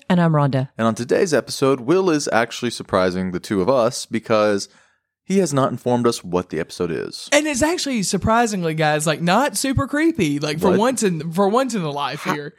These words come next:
Speaker 2: how?
Speaker 3: Well, I, I
Speaker 2: I'm
Speaker 3: just,
Speaker 2: pretty sure
Speaker 3: uh,
Speaker 2: every episode that you've done by yourself, aside from one I've assigned, has been creepy.
Speaker 3: I'm assi-, I've assigned. It sounds like you're a teacher.
Speaker 2: No, uh, well, I mean,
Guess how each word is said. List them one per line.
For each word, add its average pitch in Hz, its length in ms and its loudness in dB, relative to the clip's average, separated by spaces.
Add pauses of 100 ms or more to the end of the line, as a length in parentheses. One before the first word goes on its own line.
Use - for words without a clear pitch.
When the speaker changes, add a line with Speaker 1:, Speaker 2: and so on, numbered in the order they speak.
Speaker 2:
how? 95 720 0 (100)
Speaker 3:
Well, 180 500 4
I, 185 260 2
I 190 180 2
Speaker 2:
I'm - 100 4
Speaker 3:
just, 220 160 2
Speaker 2:
pretty 208 160 4
sure 170 100 6
Speaker 3:
uh, 147 60 2
Speaker 2:
every 135 260 2
episode 139 360 0
that 95 100 2
you've 101 260 -2
done 107 280 2
by 82 180 0
yourself, 101 480 0
aside 101 320 0
from 98 160 -4
one 98 160 0
I've 95 240 0
assigned, 101 640 -4 (640)
has 107 160 -4
been 101 180 -4
creepy. 98 500 -4
Speaker 3:
I'm 202 160 0
assi-, 175 240 0 (160)
I've 165 220 2
assigned. 151 500 -2
It 160 120 -6
sounds 165 200 2
like 156 140 -2
you're 147 100 -4
a 143 60 -4
teacher. 156 420 -6 (160)
Speaker 2:
No, 147 320 2
uh, 151 60 4
well, 185 300 0
I 151 40 0
mean, 139 360 -4